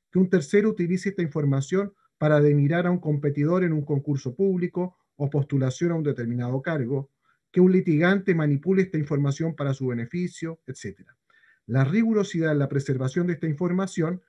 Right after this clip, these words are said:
garantiza a la ciudadanía un adecuado acceso a los sistemas de salud de forma temprana, segura, confiable, e incentiva el cumplimiento terapéutico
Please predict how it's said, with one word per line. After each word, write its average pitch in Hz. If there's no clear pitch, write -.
garantiza 160
a 196
la 185
ciudadanía 156
un 170
adecuado 160
acceso 175
a 143
los 135
sistemas 131
de 110
salud 147
de 120
forma 139
temprana, 139
segura, 135
confiable, 110
e 170
incentiva 202
el 208
cumplimiento 165
terapéutico 196